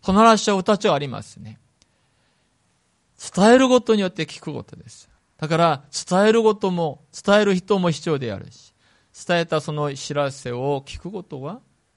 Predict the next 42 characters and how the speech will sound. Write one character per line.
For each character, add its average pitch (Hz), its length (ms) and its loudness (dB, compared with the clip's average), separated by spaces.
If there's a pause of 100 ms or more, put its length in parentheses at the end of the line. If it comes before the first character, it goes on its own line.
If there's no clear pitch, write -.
(260)
こ - 100 -20
と 113 80 -8
も 143 120 -6
必 - 180 -14
要 98 80 -8
で - 100 -18
あ 101 60 -16
る 95 60 -20
こ - 140 -20
と - 80 -20
な 139 80 -20
ん - 120 -20
で - 100 -20
す。 - 180 -20 (1800)
命 202 480 6
の 247 140 6
知 - 160 0
ら 240 220 4
せ 233 240 2
を 208 260 2
聞 220 380 -6
い 208 40 -6
た 160 520 -4
の 120 180 -2
な 110 160 2
ら、 165 300 6 (340)
そ - 220 -10
れ 147 100 -2
を 160 420 -2 (560)
受 120 400 -4
け - 80 -12
入 113 120 -8
れ 110 120 -2
る 107 120 -4
べ 113 100 -2
き 107 140 -4
で 90 100 -6
す。 - 180 -18
ハ 98 120 -6
レ 95 100 -2
ル 92 80 -6
ヤ。 147 180 -2